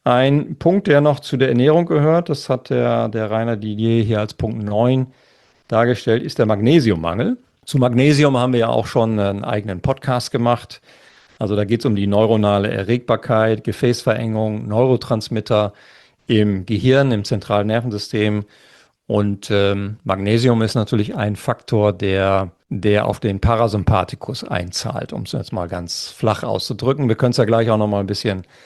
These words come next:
thematisieren. Ich will jetzt erstmal so aufzählen, was Faktoren sind. Ein Faktor ist auch der B zwei Mangel, Riboflavin. Riboflavin hat, äh, einen starken Einfluss auf die Mitochondrien, auf die aeroben, auf den aeroben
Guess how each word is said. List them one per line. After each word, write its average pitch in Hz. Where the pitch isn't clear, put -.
thematisieren. 123
Ich 139
will 113
jetzt 117
erstmal 107
so 101
aufzählen, 143
was 113
Faktoren 131
sind. 139
Ein 120
Faktor 123
ist -
auch 135
der 113
B 110
zwei 123
Mangel, 143
Riboflavin. 113
Riboflavin 113
hat, 117
äh, 107
einen 101
starken 117
Einfluss 113
auf 117
die 110
Mitochondrien, 135
auf 107
die 104
aeroben, 113
auf -
den 117
aeroben 107